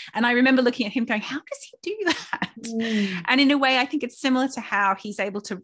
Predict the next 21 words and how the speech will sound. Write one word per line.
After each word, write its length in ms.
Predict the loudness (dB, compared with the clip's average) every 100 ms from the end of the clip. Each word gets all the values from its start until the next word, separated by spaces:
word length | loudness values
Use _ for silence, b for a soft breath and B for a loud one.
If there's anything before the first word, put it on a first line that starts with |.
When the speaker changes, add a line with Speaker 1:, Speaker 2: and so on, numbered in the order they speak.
| -8
Speaker 1:
he's 240 | -2 0
able 180 | 0 -2
to 120 | -4
let 360 | -4 -2 -2 -4
go 220 | -4 -2
of 120 | -4
a 20 | -8
lot 240 | -10 -14
of 60 | -16
things 400 | -12 -10 -8 -4
rather 220 | -2 -2
than 120 | -6
always 360 | -8 -6 -6 -8
hold 240 | -8 -8
on 160 | -8 -8
to 80 | -10 -10
them. 280 | -10 -10 -12 B B B
And 140 | -6 -2
so 180 | 0 -2
partly 640 | 0 0 0 0 -2 -4 -2
I 420 | 0 2 0